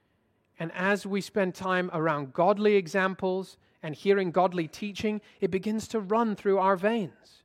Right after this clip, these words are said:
The gospel begins to empower us to live new and holy lives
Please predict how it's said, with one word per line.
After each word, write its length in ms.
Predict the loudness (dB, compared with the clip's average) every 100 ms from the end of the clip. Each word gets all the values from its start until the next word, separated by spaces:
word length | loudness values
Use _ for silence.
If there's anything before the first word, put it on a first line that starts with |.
| _ _ _ _ _
The 100 | 0
gospel 400 | 4 4 4 2
begins 380 | 2 2 2 0
to 140 | -2
empower 640 | 0 0 -2 0 4 6 6
us 220 | 4 2
to 120 | 0
live 240 | 2 4 2
new 360 | 2 4 4 2
and 120 | 0
holy 460 | 2 4 6 6 6
lives 480 | 6 4 2 -2